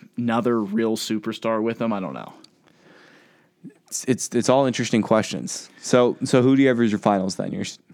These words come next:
Speaker 1: I'm sticking with, uh, Warriors, Cavs.
Speaker 2: Okay.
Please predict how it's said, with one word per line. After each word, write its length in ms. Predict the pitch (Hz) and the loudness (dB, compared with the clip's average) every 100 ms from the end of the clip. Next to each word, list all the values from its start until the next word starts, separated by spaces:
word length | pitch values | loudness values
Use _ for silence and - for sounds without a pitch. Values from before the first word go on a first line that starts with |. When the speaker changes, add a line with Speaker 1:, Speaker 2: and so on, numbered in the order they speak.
| - | -6
Speaker 1:
I'm 140 | 123 123 | -2 -2
sticking 420 | - 131 127 113 | 0 -2 0 0
with, 360 | 107 101 - - | -2 -4 -6 -6
uh, 500 | 98 87 82 76 - _ _ _ _ _ _ _ _ _ _ _ | -4 -4 -6 -8 -14 _ _ _ _ _ _ _ _ _ _ _
Warriors, 460 | 113 107 101 92 - | -4 -2 -2 -4 -8
Cavs. 360 | 82 85 - - _ _ - | -12 -12 -14 -18 _ _ -4
Speaker 2:
Okay. 280 | 110 - - | -4 -4 -8